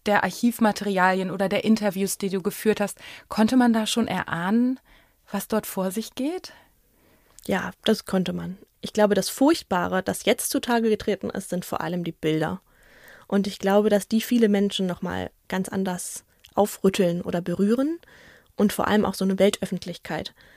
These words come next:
Speaker 2: Denn Leute, die sich damit beschäftigt haben und Wissenschaftlerinnen, JournalistInnen,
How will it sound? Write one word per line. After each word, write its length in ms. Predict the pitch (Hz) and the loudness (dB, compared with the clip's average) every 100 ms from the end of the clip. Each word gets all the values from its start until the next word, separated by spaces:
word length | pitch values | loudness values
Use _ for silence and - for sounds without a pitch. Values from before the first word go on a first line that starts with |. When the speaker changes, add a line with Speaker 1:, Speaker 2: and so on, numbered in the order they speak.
| - - - - | -20 -20 -8 2
Speaker 2:
Denn 460 | 202 196 190 190 - - _ - - | 4 6 4 2 -2 -14 _ -12 -2
Leute, 1040 | 196 196 240 254 233 226 220 214 208 220 - | 4 6 6 4 6 6 6 4 2 0 -4
die 100 | 202 | -6
sich 280 | 196 190 - | -2 -2 0
damit 280 | 180 190 185 | 0 0 0
beschäftigt 600 | 180 233 262 - 269 240 | -2 0 0 0 -4 -2
haben 520 | 247 247 254 262 247 - | 0 2 2 0 -4 -12
und 460 | - 196 190 185 - | -6 -2 -2 -2 -4
Wissenschaftlerinnen, 1080 | - 240 254 - 226 233 214 208 208 202 202 - | -2 0 0 0 -2 -2 2 2 2 0 -2 -4
JournalistInnen, 1000 | 202 202 202 254 - - 208 196 202 | -2 0 4 2 2 -2 0 2 2